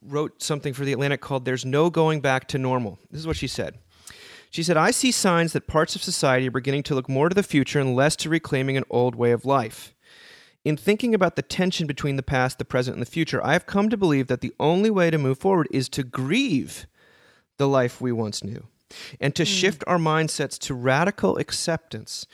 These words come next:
Speaker 1: of our present reality in order to create a new normal that is better than our pre-pandemic life."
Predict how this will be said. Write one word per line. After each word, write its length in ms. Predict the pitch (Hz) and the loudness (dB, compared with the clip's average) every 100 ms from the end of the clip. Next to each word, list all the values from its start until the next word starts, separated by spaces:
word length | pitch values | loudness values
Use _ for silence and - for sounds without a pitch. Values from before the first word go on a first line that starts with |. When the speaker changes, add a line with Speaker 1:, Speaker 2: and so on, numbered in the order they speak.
| - - | -20 -10
Speaker 1:
of 100 | 120 | -2
our 140 | 127 | -2
present 400 | - 156 156 175 | 0 0 0 0
reality 560 | 165 156 156 143 110 - | 0 2 2 0 -4 -6
in 100 | 117 | -2
order 160 | 117 123 | 0 0
to 80 | |
create 340 | - - 131 127 | -2 -4 -2 0
a 60 | |
new 180 | 123 151 | 0 0
normal 300 | 165 143 135 | 0 0 -2
that 140 | 120 113 | -2 -4
is 100 | 113 | -2
better 400 | 127 123 113 - - - | 0 2 -2 -8 -14 -6
than 100 | 113 | -4
our 80 | 113 | 0
pre-pandemic 680 | 131 127 131 110 107 107 | 0 0 0 -2 -4 -2
life." 360 | 143 127 - | -4 -4 -8